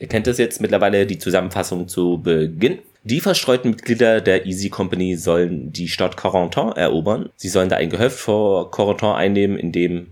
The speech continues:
sich Deutsche verschanzt haben. Und von da aus sollen sie dann eben weiter vorgehen gegen den Rest der Stadt. Also die Truppen, die da sich aufhalten. Nur unter zahlreichen Opfern gelingt das auch der Easy. Auch Winters wird von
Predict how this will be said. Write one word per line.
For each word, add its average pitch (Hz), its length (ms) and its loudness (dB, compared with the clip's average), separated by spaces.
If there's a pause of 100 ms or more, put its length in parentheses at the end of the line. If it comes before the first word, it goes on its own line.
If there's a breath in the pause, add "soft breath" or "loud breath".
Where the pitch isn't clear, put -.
(140)
sich - 220 -8
Deutsche 87 280 0
verschanzt 95 440 -4
haben. 202 280 -2 (160)
Und 87 200 -4
von 85 160 0
da 85 120 2
aus 80 180 -2
sollen 80 220 0
sie 80 80 -4
dann 78 160 -2
eben 76 260 -4
weiter 76 280 -4
vorgehen 78 500 -4 (240)
gegen 123 320 2
den 92 160 0
Rest 76 240 -4
der 98 80 -2
Stadt. - 280 -8 (160)
Also 76 200 -10
die 80 120 -8
Truppen, 80 380 -6
die 78 140 -10
da 73 160 -8
sich - 240 -10
aufhalten. - 340 -14 (140)
Nur 175 560 2 (240)
unter 120 180 2
zahlreichen 117 460 0
Opfern 104 420 0
gelingt 113 300 0
das 110 120 -2
auch - 160 0
der 82 200 -2
Easy. 92 440 -2
Auch - 800 -2
Winters 120 340 -2
wird 104 200 0
von 98 420 -2